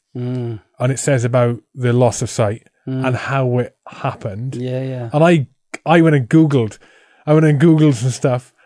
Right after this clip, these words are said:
Speaker 2: trying to f-, I don't
Speaker 1: How did
Speaker 2: well,
Speaker 1: anything come up?
Speaker 2: Well, I think I'm, I'm not gonna say what I Googled,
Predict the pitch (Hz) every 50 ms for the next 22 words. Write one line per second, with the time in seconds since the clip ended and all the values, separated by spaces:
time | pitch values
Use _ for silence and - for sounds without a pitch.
0 | _ - - 156 156 151 - - - 120 110 139 - 139 - - - - 170 165
1 | 151 139 135 151 147 147 151 143 151 160 151 139 - _ - 180 185 - - _
2 | _ _ _ _ _ _ - 175 208 190 165 135 113 107 - - 147 156 143 -
3 | 202 - 180 160 160 156 151 - 156 156 - 170 180 175 160 143 151 143 - -
4 | 160 151 139 135 131 131 120 110 143 135 127 123 127 123 - - -